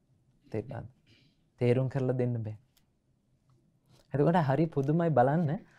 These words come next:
බුදුරජාණන් වහන්සේ වෙන කාගෙන්වත් උදව්වක් නැතුව වෙන කිසිම කෙනෙක්ගේ උදව්වක් නැතුව මේක තනියම අවබෝධ කරා කියන එක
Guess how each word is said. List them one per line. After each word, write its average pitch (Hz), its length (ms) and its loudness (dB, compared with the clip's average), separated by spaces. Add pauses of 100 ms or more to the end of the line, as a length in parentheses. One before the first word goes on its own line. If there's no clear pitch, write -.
(720)
බුදුරජාණන් 170 800 4
වහන්සේ 175 640 -2
වෙන 120 280 -2 (200)
කාගෙන්වත් 180 960 -4
උදව්වක් 165 600 -4
නැතුව 127 340 -6 (2000)
වෙන 123 260 -2
කිසිම 202 500 -2
කෙනෙක්ගේ 190 460 -2
උදව්වක් 160 540 0
නැතුව 156 380 -4 (400)
මේක 151 300 -2
තනියම 156 460 -2
අවබෝධ 151 480 0
කරා 175 280 -4
කියන 160 260 -8
එක 151 140 -10